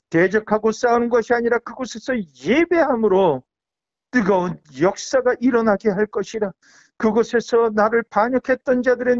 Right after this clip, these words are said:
눈에 뜨거운 회개의 눈물이 일어나도록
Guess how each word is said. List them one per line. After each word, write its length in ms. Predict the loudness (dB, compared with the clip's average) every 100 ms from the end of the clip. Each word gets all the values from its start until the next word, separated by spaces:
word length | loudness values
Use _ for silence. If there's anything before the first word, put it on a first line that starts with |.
| -2
눈에 340 | 0 2 2 -2 _ _ _
뜨거운 480 | -2 2 0 0 -4
회개의 560 | -2 0 0 0 0 0
눈물이 460 | -2 0 0 0 -2
일어나도록 760 | 0 0 2 0 0 0 0